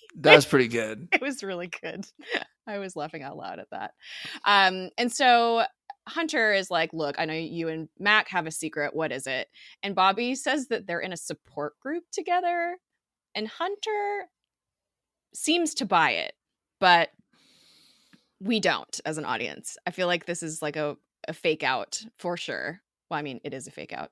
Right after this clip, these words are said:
Speaker 2: but <laughs>
Speaker 1: Right. It's ob-, it's, I feel like it's a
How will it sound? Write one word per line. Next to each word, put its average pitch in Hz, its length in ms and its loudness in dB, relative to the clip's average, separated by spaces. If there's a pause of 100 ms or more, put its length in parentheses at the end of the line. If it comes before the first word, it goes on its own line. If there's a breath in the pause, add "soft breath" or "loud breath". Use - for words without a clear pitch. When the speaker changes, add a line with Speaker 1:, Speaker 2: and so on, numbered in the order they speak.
Speaker 2:
but - 220 -8
<laughs> - 1080 4
Speaker 1:
Right. 147 220 8
It's 139 120 2
ob-, 147 240 8
it's, 170 140 2
I 202 120 4
feel 196 120 8
like 165 80 6
it's 147 120 -2
a 180 80 -4